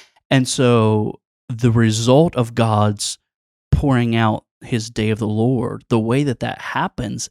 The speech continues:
is that, uh, they are overtaken by foreign,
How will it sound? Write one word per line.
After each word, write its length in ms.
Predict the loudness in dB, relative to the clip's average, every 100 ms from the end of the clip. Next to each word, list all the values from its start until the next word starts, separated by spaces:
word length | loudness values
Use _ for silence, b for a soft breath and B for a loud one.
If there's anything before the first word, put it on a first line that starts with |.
| -8
is 440 | -4 -2 -4 -6
that, 420 | -4 -2 -2 -4 -12 _ _ _ _
uh, 160 | -10 -10 -12
they 500 | -6 -2 0 0 -4 -12 _ _
are 320 | -2 0 -2 0
overtaken 1000 | 0 0 -2 0 0 -2 -8 -10 -12 -16 _
by 200 | -10 -10
foreign, 760 | -12 -10 -6 -4 -2 -2 -6